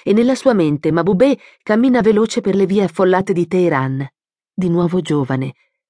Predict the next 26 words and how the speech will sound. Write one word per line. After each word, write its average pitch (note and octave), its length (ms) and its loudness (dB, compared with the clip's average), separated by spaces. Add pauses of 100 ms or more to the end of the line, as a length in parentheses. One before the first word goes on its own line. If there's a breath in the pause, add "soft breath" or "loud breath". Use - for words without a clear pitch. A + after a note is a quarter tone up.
con F3+ 160 0
i E3 80 4
libri D#3 240 2
stretti D#3 380 -4
al C#3+ 100 -2
petto, D#3+ 460 -4 (180 loud breath)
i G3 140 -4
tacchi A3+ 300 -2
che G3+ 120 -2
fanno G3+ 360 0
tic - 240 -8
tic - 220 -4
sul G3+ 160 -2
marciapiede, F#3 800 -2 (420)
gli G3 200 2
occhi G3 260 -2
concentrati E3 720 -2
sulla D#3 220 -2
fine E3+ 260 -2
dell'isolato, D3+ 760 -2 (140 loud breath)
sulla A3 280 0
svolta G#3+ 360 0
imminente, G3 680 -2 (220)
diretta G#3+ 500 0
al E3+ 100 0
cancello F3+ 800 0